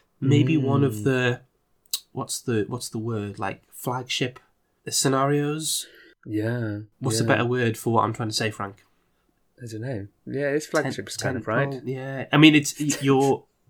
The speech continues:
Speaker 1: it has a lot of elements that are very thematically central to the story of the Dunwich Legacy, I think.
Speaker 2: Yeah, absolutely. It also, I suppose, has a lot of elements that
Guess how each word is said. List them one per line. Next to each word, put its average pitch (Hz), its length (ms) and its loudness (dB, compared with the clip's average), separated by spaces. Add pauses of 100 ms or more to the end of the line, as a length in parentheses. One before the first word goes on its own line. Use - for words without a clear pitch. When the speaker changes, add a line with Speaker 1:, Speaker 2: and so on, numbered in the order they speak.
Speaker 1:
it 120 180 0
has 135 120 2
a 131 60 2
lot 131 100 4
of 123 100 -2
elements 123 680 0 (180)
that - 460 -6 (200)
are 107 600 0 (480)
very 117 400 -2
thematically 113 840 -2
central 110 720 -4 (120)
to 110 680 -6
the - 80 -12
story 107 260 -4
of 107 60 -10
the 117 60 -10
Dunwich 110 280 -6
Legacy, 151 500 -4
I 156 60 -8
think. 180 380 -8 (540)
Speaker 2:
Yeah, 113 300 -2 (300)
absolutely. 110 720 -8 (380)
It 127 200 2
also, 123 640 2 (100)
I 117 120 -6
suppose, 113 560 0 (240)
has 107 320 -6
a 131 80 -4
lot 113 180 0
of 110 140 -4
elements 104 540 -2 (100)
that - 320 -6